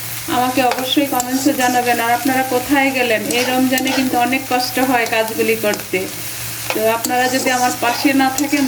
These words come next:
তাহলে কিভাবে হবে, তাই না? মাশাআল্লাহ, কালারটা কি আসছে, দেখেই মনে হচ্ছে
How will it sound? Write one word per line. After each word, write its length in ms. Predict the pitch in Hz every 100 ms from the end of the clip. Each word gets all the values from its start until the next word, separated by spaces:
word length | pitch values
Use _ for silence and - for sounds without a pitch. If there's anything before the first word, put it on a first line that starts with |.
| 247
তাহলে 320 | 240 247 247
কিভাবে 500 | 254 247 247 233 226
হবে, 280 | 226 202 202 208
তাই 160 | 240
না? 160 | 269 311 302 - - - - - 269
মাশাআল্লাহ, 600 | 254 240 240 254 247 233 240
কালারটা 480 | 240 226 233 - 247
কি 220 | 247 247
আসছে, 420 | 226 226 - - 247 302 302 302 302 320 302 302 302 - - - 226
দেখেই 380 | 254 262 311
মনে 240 | 294 277 277
হচ্ছে 400 | 277 269 -